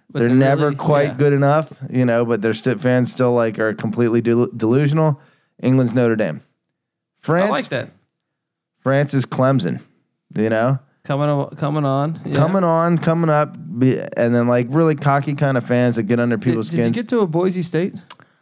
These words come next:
Speaker 2: I don't know that we ever, he, he only really hit me with, like, the main,
Speaker 1: Okay.
Speaker 2: main teams. Brazil, he said, was, like, nineteen nineties,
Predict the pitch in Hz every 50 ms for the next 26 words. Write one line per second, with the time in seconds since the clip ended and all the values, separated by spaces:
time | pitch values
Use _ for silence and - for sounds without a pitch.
0 | _ _ - 160 220 269 311 320 320 277 240 214 208 196 175 165 156 160 185 190
1 | 180 175 196 214 226 226 208 180 185 180 170 156 165 156 151 147 139 135 127 -
2 | - 120 117 117 104 117 110 107 104 101 104 104 101 104 95 90 117 - - 110
3 | 110 107 104 101 92 - - 98 92 80 65 - - _ _ _ _ _ _ _
4 | _ _ _ 131 135 139 127 104 113 143 165 175 180 185 190 175 - - - _
5 | 127 127 139 139 131 - 139 131 123 123 123 120 120 87 - 107 104 107 107 104
6 | 101 101 98 87 90 101 101 92 78 98 107 110 117 117 - - - 120 113 113
7 | 110 107 104 107 107 107 107 104 107 104 104 104 98 95 - -